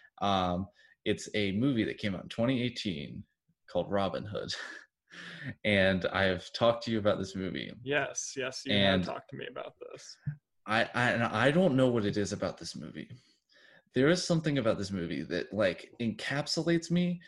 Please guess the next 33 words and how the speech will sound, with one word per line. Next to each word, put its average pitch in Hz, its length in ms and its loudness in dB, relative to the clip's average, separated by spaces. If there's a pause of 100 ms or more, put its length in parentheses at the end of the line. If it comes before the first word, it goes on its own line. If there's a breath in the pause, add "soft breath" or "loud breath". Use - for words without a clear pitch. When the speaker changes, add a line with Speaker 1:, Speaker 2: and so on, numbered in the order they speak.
(440 loud breath)
Speaker 1:
that 104 180 2
nobody 127 440 4
else 113 220 2
does. - 280 -2
'Cause 107 160 0 (120)
I 143 140 4
have 208 140 4
a 185 60 10
lot 147 180 8
of - 80 -2
people 127 200 0
that 120 60 -4
have - 60 -8
seen 196 100 2
this 113 160 -2
movie, - 220 -6
and 104 80 0
I've 104 260 2
seen 107 200 0
a 90 80 0
lot 92 200 2
of 90 120 0
other, 92 440 2
like, 78 300 -4 (140)
you 98 120 -4
know, 67 180 -8 (300)
YouTube 90 380 -4
critics 69 420 -6
and 87 100 -6
stuff - 260 -4
talk 92 220 -4
about 85 200 -2
it. 90 100 -2